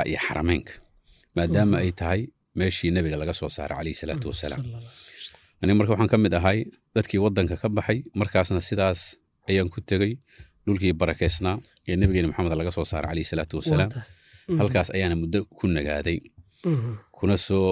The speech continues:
Speaker 1: gutay acmaal aad u fara badan oo
Speaker 2: Mhm.
Speaker 1: waajib ugu ahaa.
Speaker 2: Waa yahay. Marka safarkaas
Speaker 1: Inaan
Speaker 2: nooga
Speaker 1: guto.
Speaker 2: waran. Sidee ku bilowday?
Speaker 1: Safarka
Speaker 2: Een,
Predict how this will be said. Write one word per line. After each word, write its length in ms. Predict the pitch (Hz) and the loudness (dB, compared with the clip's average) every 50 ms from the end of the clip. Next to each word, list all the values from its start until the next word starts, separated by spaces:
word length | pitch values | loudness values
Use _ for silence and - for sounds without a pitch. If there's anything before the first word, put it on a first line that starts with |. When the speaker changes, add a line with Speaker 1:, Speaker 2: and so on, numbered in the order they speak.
| 73 - 87 | 0 -2 -4
Speaker 1:
gutay 340 | 85 87 90 - - 95 92 - | -6 -6 -6 -2 -2 -2 -2 0
acmaal 340 | - 80 90 92 101 101 92 | -2 -4 -2 -2 -2 -2 -2
aad 160 | 101 95 78 | -4 -4 -4
u 40 | - | -6
fara 200 | - - 87 87 | -6 -4 -4 -4
badan 320 | 80 78 85 87 101 101 - - _ _ _ _ - - - | -4 -4 -4 -4 -4 -4 -4 -8 _ _ _ _ -18 -8 -2
oo 80 | 98 85 | 0 2
Speaker 2:
Mhm. 80 | 87 | 4
Speaker 1:
waajib 280 | 92 101 104 90 85 76 | 4 4 4 2 0 -4
ugu 160 | 80 87 90 - - | -4 -4 -4 -4 -6
ahaa. 320 | - - - 78 85 85 95 - _ - | -6 -8 -8 -8 -8 -8 -10 -12 _ -4
Speaker 2:
Waa 180 | 190 180 175 175 | -2 0 0 0
yahay. 200 | 151 127 123 139 | 0 -2 -4 -4
Marka 220 | 165 190 - 196 | -4 -2 0 0
safarkaas 400 | - - 240 - 214 220 202 185 175 | 2 2 2 2 2 2 2 2 2
Speaker 1:
Inaan 80 | 202 185 | 2 2
Speaker 2:
nooga 160 | 185 180 196 | 4 6 6
Speaker 1:
guto. 80 | 190 | 6
Speaker 2:
waran. 220 | 185 175 143 120 - _ _ _ _ _ _ - - - - - - - | 6 4 2 -2 -8 _ _ _ _ _ _ -20 -20 -20 -20 -20 -14 -8
Sidee 320 | - - - 156 170 170 | -6 -2 0 2 2 2
ku 140 | 165 - 180 | 2 0 -2
bilowday? 460 | 165 165 170 165 170 165 170 175 180 - - _ _ _ - - - - - - - | 2 4 4 4 4 4 2 2 0 -2 -6 _ _ _ -20 -20 -14 -14 -14 -14 -10
Speaker 1:
Safarka 640 | - - - - - 113 - 107 95 151 143 101 104 110 | -8 -6 -2 0 0 0 0 0 0 2 4 6 6 6
Speaker 2:
Een, 140 | 139 143 | 4 0